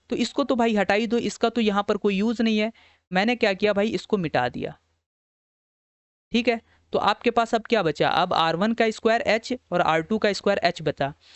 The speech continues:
अब आपके पास वैल्यू क्या दे रखी है? आपके पास आर वन की वैल्यू दे रखी है, आर टू की वैल्यू दे रखी है।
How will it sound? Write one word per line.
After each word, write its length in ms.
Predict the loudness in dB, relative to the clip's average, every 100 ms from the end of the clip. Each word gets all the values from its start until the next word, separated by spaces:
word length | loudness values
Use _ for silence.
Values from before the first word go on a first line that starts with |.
| -14 -4
अब 160 | 0
आपके 280 | 0 0 0
पास 240 | 0 0 0
वैल्यू 260 | 0 2
क्या 180 | 2 2
दे 140 | 2
रखी 260 | 0 0 -4
है? 80 | -4 _ _ -4
आपके 280 | -2 -2 0
पास 240 | 0 0
आर 180 | 0 0
वन 160 | 2 0
की 80 |
वैल्यू 260 | 0 0 2
दे 120 | 0
रखी 220 | 0 0
है, 40 | 2
आर 140 | 2
टू 160 | 0 -2
की 100 | 0
वैल्यू 240 | 0 0 0
दे 120 | 0
रखी 240 | 0 -2
है। 100 | -2